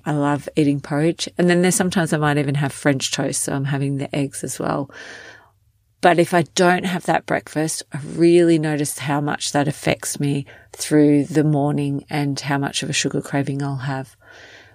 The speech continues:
When it comes to the rest of the day, so morning tea looks like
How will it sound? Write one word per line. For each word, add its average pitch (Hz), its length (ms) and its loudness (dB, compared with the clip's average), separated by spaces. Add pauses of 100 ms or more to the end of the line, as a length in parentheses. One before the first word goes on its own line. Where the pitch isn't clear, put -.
(140)
When 196 160 4
it - 140 -2
comes 196 420 2
to - 140 0
the 185 100 2
rest 165 340 0
of 165 100 0
the 165 100 0
day, 190 400 4
so 156 340 0
morning 170 440 2
tea 170 480 4
looks - 300 -4
like 151 400 0